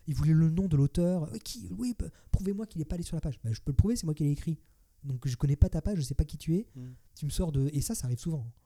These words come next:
Speaker 1: Euh, je sais pas, il y a, il y a aussi l'effet copie comics qui a créé une suspicion qui fait que maintenant, le, on, on a l'impression que personne ne peut avoir d'idée originale.
Speaker 2: Et tout le monde copie sur tout
Speaker 1: Tout le
Speaker 2: le
Speaker 1: monde
Speaker 2: monde.
Speaker 1: copie sur le monde. Et moi, je vais pas voir ces pages-là pour justement ne pas être tenté de reprendre cette idée,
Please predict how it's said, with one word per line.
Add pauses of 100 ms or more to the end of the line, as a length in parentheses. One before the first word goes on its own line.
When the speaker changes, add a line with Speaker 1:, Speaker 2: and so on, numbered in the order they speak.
(400)
Speaker 1:
Euh,
je
sais
pas,
il
y
a,
il
y
a
aussi
l'effet
copie
comics (220)
qui
a
créé
une
suspicion
qui
fait
que (600)
maintenant,
le,
on,
on
a
l'impression
que
personne
ne
peut
avoir
d'idée
originale. (240)
Speaker 2:
Et
tout
le
monde
copie
sur
tout
Speaker 1:
Tout
le
Speaker 2:
le
Speaker 1:
monde
Speaker 2:
monde.
Speaker 1:
copie
sur
le
monde. (540)
Et
moi,
je
vais
pas
voir
ces
pages-là
pour
justement
ne
pas
être
tenté (220)
de
reprendre (600)
cette
idée,